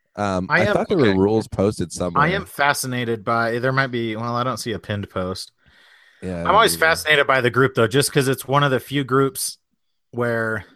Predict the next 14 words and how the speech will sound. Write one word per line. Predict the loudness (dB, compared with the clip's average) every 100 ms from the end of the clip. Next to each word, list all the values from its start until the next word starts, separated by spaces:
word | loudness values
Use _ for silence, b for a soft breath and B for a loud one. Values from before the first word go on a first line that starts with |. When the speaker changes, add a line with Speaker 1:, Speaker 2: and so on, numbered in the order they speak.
| b _ _ _ _ _ _ _ _ _ _ _ -6
Speaker 2:
like, | -2 -2 -2
you | -6
genuinely | -4 -2 -2 -2 -2 -4
can't | -4 -4 -4 -6
tell | -4 -4 -4 -8
a | -10
troll | -4 -2 -2
post | -2 -6 -6
from | -6 -6
a, | -4 -4 -8
from | -6 -4 -2
a |
real | -2 -2 -4
post. | -6 -6 -6 -8 -12